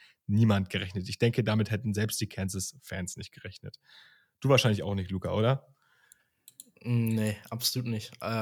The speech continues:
Speaker 2: aber alle-, allein sagen zu können, jetzt Kansas ist ranked, ist schon einfach crazy. So, äh, an Nummer, ich glaub, neunzehn oder sowas jetzt müssten sie sein. Ähm, es war das erwartete Highscoring <laughs> Big Twelve Game auf jeden Fall natürlich.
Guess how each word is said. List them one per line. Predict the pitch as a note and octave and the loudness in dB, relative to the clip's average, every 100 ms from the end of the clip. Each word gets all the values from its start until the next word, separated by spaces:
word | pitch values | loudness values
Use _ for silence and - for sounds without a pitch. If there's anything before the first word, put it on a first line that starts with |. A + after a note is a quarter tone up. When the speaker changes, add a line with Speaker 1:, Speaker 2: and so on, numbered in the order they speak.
| A2 G#2 - | -2 -4 -6
Speaker 2:
aber | - B2+ C3+ | -4 -2 2
alle-, | D3+ | 4
allein | D3 C3+ C#3 C#3+ B2+ | 4 4 2 2 0
sagen | B2+ B2+ C#3 | 4 4 2
zu | B2+ | -4
können, | B2 C3 B2+ | -2 2 2
jetzt | B2 - | 2 2
Kansas | - B2+ C3 | 4 4 2
ist | A#2 - | -2 0
ranked, | A#2+ B2+ B2 | 2 2 0
ist | B2 - | -2 -2
schon | A2+ | -4
einfach | A2+ A2 | -4 -4
crazy. | - A#2+ C#3+ F3+ F#3+ - - - | 0 2 6 4 2 -8 -14 -6
So, | - D#3 F3+ - - - - - | 4 4 4 0 -18 -20 -16 -2
äh, | B2 | 0
an | B2+ | 4
Nummer, | C3 B2+ A#2+ | 4 4 0
ich | B2 | -2
glaub, | B2 | -4
neunzehn | A#2 A2+ D3+ - | -2 -2 -2 -2
oder | E3+ | -2
sowas | E3 D#3+ | -2 -2
jetzt | D#3+ - | -4 -6
müssten | E3 - | -8 -8
sie | D3+ | -6
sein. | D3+ D3+ D#3 D#3+ _ _ | 0 0 0 -4 _ _
Ähm, | C3 B2 B2 A#2+ A#2+ A#2+ A#2 - _ - | -2 2 4 4 2 2 0 -4 _ -6
es | A2+ - | -2 2
war | A#2+ C3 | 4 4
das | B2+ B2 - - | 4 2 0 -2
erwartete | - G#2+ A#2 A#2+ B2+ A#2 | -4 2 2 2 0 2
Highscoring | B2 - C3+ B2 B2 B2+ - | 2 2 2 2 2 0 2
<laughs> | D3 B2 G#3 D#3+ | 2 2 -4 -4
Big | C#3 | -2
Twelve | B2 E3+ F#3+ | 2 4 4
Game | G3 F#3+ | 4 2
auf | F3+ | 4
jeden | F#3+ F#3+ | 4 4
Fall | F#3 F#3+ | 4 4
natürlich. | F#3 F3+ G3+ G#3 - | 2 2 2 2 0